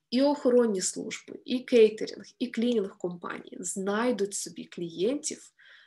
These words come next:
в інших галузях. Вони формально не є частиною музичної індустрії. Вони знаходяться якраз на рівні мікрофакторів,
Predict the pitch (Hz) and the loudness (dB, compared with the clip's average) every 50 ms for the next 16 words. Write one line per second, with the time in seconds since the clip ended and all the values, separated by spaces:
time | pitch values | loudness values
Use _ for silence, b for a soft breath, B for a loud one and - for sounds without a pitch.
0 | b b b - 170 160 170 196 208 233 - - 247 240 226 - 254 254 240 190 | b b b -16 -4 2 4 4 4 6 4 4 2 2 0 0 0 0 0 0
1 | - 160 - - - - - - _ _ _ _ _ _ _ _ _ _ _ - | -2 -4 -4 -6 -6 -10 -18 -20 _ _ _ _ _ _ _ _ _ _ _ -20
2 | - - - - 202 208 226 233 220 - - 196 196 202 202 208 247 285 320 302 | -20 -6 0 2 4 4 4 2 0 0 -2 -2 -2 -2 -2 -2 0 0 0 0
3 | 247 208 190 185 190 202 220 220 202 202 208 240 247 226 - - - - - - | 0 -2 -2 0 4 4 4 4 4 2 0 0 0 0 0 -2 -4 -4 -4 -2
4 | - 196 190 208 226 226 220 214 202 196 190 - 175 180 180 - - 208 208 208 | -2 -2 0 0 0 0 0 0 -2 -4 -4 -4 -4 -2 -2 -2 -2 -2 -4 -4
5 | 208 214 226 208 196 214 208 - - - - - - - - _ B B B B | -4 -4 -6 -6 -6 -8 -8 -10 -10 -12 -14 -14 -14 -16 -20 _ B B B B
6 | B B B B B 170 165 180 185 185 190 208 269 262 262 240 214 208 - - | B B B B B -6 -4 -2 0 0 2 2 0 0 0 -2 -2 0 4 4
7 | 220 247 220 240 240 - - 220 202 190 - - 208 208 208 - 208 196 185 196 | 4 4 4 2 -2 -2 -2 -2 -2 -2 -2 -2 -2 -2 -2 -2 -2 -2 -2 0
8 | 220 240 226 233 226 214 196 196 214 226 220 - - 220 214 - - - 233 208 | -2 -2 -2 -2 -2 -2 0 0 -2 -2 -2 -2 -2 -2 -2 -2 -2 0 0 0
9 | 196 - - - - - - - | 0 0 -4 -12 -14 -14 -14 -16